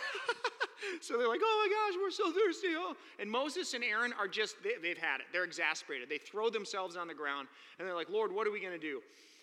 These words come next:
And, uh, they, God, it says in the text, Numbers twenty, God says to them, "Take the staff, you and your brother Aaron,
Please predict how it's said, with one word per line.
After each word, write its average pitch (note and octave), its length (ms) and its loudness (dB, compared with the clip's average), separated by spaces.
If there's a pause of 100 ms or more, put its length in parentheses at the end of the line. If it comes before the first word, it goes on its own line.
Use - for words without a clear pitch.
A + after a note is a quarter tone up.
(480)
And, F#3+ 200 -2 (1120)
uh, E3 220 -2 (2000)
they, - 120 4 (220)
God, G#3 120 -8 (120)
it G3+ 160 -4
says B3 220 0
in A3+ 80 -6
the G#3 60 -8
text, F#3+ 400 -6
Numbers G#3 240 -4
twenty, F3 320 -6 (320)
God F3+ 240 2
says F3 240 -2
to F3 100 -8
them, D#3 220 -6 (260)
"Take A3+ 300 -4
the C#4+ 80 -8
staff, F#3 420 -2 (380)
you A3 260 -4
and A#3 160 -4
your A#3+ 160 -8
brother G3 420 -4
Aaron, D#3+ 380 -4